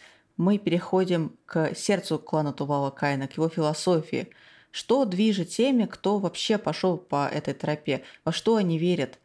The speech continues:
Ведь это все-таки не просто там набор ритуалов, даже упорядоченных. Это очень специфическое мировоззрение, которое очень сильно отличается от ведущих магических течений своего времени.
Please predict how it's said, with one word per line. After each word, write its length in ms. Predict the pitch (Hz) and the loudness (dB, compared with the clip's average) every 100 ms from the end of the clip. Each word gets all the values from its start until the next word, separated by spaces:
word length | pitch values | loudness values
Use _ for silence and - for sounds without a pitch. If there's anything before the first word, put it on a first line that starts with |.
| _ _ - | _ _ -4
Ведь 120 | 147 | 0
это 120 | 190 | 0
все-таки 380 | 185 202 185 - | 0 0 0 -2
не 80 | 165 | -4
просто 300 | - 226 226 | 0 0 0
там 180 | 175 156 | 0 0
набор 300 | 160 165 175 | 0 0 0
ритуалов, 640 | 135 - 160 196 190 170 | -2 0 2 2 2 0
даже 440 | 147 170 160 156 143 | 0 0 0 -2 -2
упорядоченных. 920 | 147 165 160 160 156 - - 147 - - - _ | -2 0 0 0 -2 -6 -8 -8 -10 -20 -20 _
Это 220 | 214 208 | -2 0
очень 320 | - 220 220 | 0 0 0
специфическое 840 | 196 180 180 175 190 185 170 - 156 | -2 -4 -4 -2 -2 0 -4 -2 -2
мировоззрение, 800 | 147 139 143 139 156 208 196 | -2 -2 -4 0 0 2 0
которое 680 | 143 147 - 165 175 165 156 - - _ _ _ _ - _ _ _ | -2 -6 -4 0 2 2 0 -4 -20 _ _ _ _ -20 _ _ _
очень 280 | 208 208 208 | -2 2 0
сильно 300 | - 190 175 | 0 0 0
отличается 680 | - 151 - 180 175 - | 0 -4 0 2 2 -2
от 300 | - 156 - | -2 -2 -2
ведущих 640 | 156 147 160 165 170 160 - | -4 -2 -2 -2 -4 -4 -4
магических 520 | 156 156 - 147 - | -2 -2 -6 -8 -8
течений 460 | - 147 - 147 143 | -8 -4 -2 -2 -2
своего 380 | - 147 147 | -2 -2 0
времени. 540 | 147 160 208 208 151 | 0 0 2 2 0